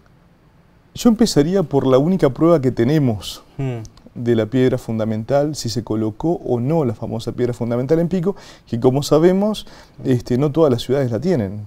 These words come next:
Speaker 2: Claro.
Speaker 1: Eh, si nosotros empezamos a ver o buscamos en cualquier buscador de qué
Speaker 2: Mm.
Speaker 1: se trata una piedra fundamental,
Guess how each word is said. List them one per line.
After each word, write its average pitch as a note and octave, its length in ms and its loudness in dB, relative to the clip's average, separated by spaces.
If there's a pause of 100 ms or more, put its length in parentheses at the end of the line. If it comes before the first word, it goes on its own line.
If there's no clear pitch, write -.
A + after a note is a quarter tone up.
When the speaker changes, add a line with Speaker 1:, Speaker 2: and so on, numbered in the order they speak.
(140)
Speaker 2:
Claro. G#2 280 -2 (400)
Speaker 1:
Eh, B2 580 2 (680)
si - 200 -6
nosotros A3 440 0
empezamos D3+ 560 0
a C3+ 60 2
ver D#3+ 260 2 (540)
o C#3+ 120 4
buscamos B2+ 640 0
en A#2+ 140 -4
cualquier D#3 240 -4
buscador C3+ 540 0
de B2+ 100 -2
qué C3+ 100 -4
Speaker 2:
Mm. - 20 -4
Speaker 1:
se - 100 -6
trata D3 240 -2
una A#2+ 140 -4
piedra C3+ 240 -4
fundamental, A#2 680 -4